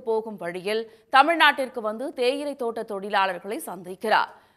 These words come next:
காங்கிரஸ் மூத்த தலைவர் ராகுல் காந்தி தான் போட்டியிடும் வயநாடு தொகுதியில் இன்று தேர்தல் பரப்புரை மேற்கொள்ள உள்ளார். மைசூரிலிருந்து ஹெலிகாப்டர் மூலம் பந்தலூர் தாலுகாவிற்கு உட்பட்ட தமிழ்நாட்டு எல்லைப் பகுதியான தாளூரில் உள்ள ஒரு தனியார் கல்லூரி மைதானத்தில்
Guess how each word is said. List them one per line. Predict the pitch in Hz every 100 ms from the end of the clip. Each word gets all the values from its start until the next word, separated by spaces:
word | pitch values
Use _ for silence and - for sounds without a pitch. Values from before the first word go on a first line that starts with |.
| _
காங்கிரஸ் | 269 294 339 392 -
மூத்த | 240 254 262
தலைவர் | 254 220 202
ராகுல் | 196 208 226
காந்தி | 220 190 185 202 247
தான் | 226 214
போட்டியிடும் | 202 254 330 302 269 220
வயநாடு | 202 226 240 226 196
தொகுதியில் | 185 202 247 185 202 - -
இன்று | 294 302 277
தேர்தல் | 277 311 349 339
பரப்புரை | 226 226 226 214 285
மேற்கொள்ள | 202 180 175 170
உள்ளார். | 165 196 170 - - _ -
மைசூரிலிருந்து | 240 294 339 339 294 254 240 254 339
ஹெலிகாப்டர் | 233 247 247 254 262 240
மூலம் | 208 208 226 269 247
பந்தலூர் | 214 233 254 247 220
தாலுகாவிற்கு | 214 226 226 220 208 185
உட்பட்ட | 180 208 190 202 226 226 - _
தமிழ்நாட்டு | 370 302 339 320 285 254
எல்லைப் | 220 247
பகுதியான | 240 214 220 214 208 254 -
தாளூரில் | 220 247 285 277 247 214
உள்ள | 214
ஒரு | 196 202
தனியார் | 196 196 240 247 240 226
கல்லூரி | 208 214
மைதானத்தில் | 185 180 196 190 196 202 233